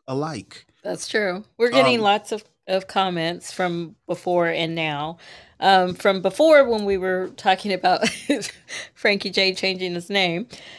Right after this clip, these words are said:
Speaker 2: uh, he says, "If you ever have a few weeks, I can, a few,
Speaker 1: A
Speaker 2: a
Speaker 1: few
Speaker 2: few
Speaker 1: weeks.
Speaker 2: weeks, I can tell you even more stories. Takes work, paperwork,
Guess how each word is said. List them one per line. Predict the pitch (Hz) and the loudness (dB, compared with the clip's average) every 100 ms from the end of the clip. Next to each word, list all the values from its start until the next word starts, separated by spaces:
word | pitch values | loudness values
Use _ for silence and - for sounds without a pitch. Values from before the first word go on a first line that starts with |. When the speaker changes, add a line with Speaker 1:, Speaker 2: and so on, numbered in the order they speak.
| - | -6
Speaker 2:
uh, | - 214 208 180 175 - _ | 4 8 10 8 6 -6 _
he | - 226 | -8 -4
says, | 226 226 208 | 0 0 0
"If | 208 202 | -2 0
you | 214 | 2
ever | 214 254 | 4 4
have | 269 226 | 2 2
a | 226 | 0
few | 226 214 | -4 -4
weeks, | 202 214 - | -4 -4 -6
I | 202 | -4
can, | 196 - - | -6 -12 -8
a | 196 196 | -4 -2
few, | 240 214 180 - - | -2 -2 -6 -10 -2
Speaker 1:
A | 190 | 0
Speaker 2:
a | |
Speaker 1:
few | |
Speaker 2:
few | 185 311 311 | 4 6 8
Speaker 1:
weeks. | 214 320 - - - - | 6 6 2 -4 -4 -8
Speaker 2:
weeks, | - - - | -10 -6 2
I | 247 | 4
can | 269 262 | 4 2
tell | 233 277 262 | 4 4 4
you | 269 | 2
even | 208 226 226 220 | 0 0 2 2
more | 208 208 226 | 4 2 2
stories. | - 196 170 156 156 185 - - | 0 0 2 2 0 -2 -6 0
Takes | 240 233 - | 2 2 0
work, | 208 208 247 - - _ | 2 4 4 0 -18 _
paperwork, | - 208 208 190 190 220 | 0 0 0 0 2 0